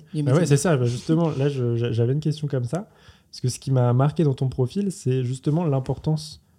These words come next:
Speaker 2: cruciale que tu portes à la déconnexion.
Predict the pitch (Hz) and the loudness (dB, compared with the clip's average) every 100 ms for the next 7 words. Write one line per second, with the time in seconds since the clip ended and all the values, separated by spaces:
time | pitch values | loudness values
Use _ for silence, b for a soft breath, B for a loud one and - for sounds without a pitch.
0 | _ - 170 - 160 175 180 113 - _ | _ 2 2 4 2 2 0 -2 -6 _
1 | _ _ _ 135 - 127 185 - 139 123 | _ _ _ -4 -4 0 0 2 2 4
2 | 139 147 143 139 - | 4 2 2 0 -4